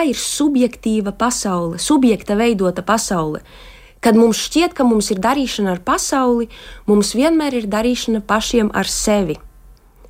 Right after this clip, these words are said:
Ar šo augstākā mērā abstrakto, transcendentālo subjektu, kas ar visām savām šīm, nu, prāta struktūrām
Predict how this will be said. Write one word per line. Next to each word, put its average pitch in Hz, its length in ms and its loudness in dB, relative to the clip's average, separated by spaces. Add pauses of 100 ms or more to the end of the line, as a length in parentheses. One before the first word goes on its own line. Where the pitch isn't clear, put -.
(160)
Ar 202 160 4
šo 285 460 2 (340)
augstākā 247 520 2
mērā 220 340 0 (100)
abstrakto, 196 720 -4 (120)
transcendentālo 202 960 0
subjektu, 196 720 -2 (400)
kas 180 200 0
ar 185 120 2
visām 214 360 2
savām 175 480 -2
šīm, 170 380 2 (380)
nu, 175 120 4 (320)
prāta 208 320 2
struktūrām 240 800 0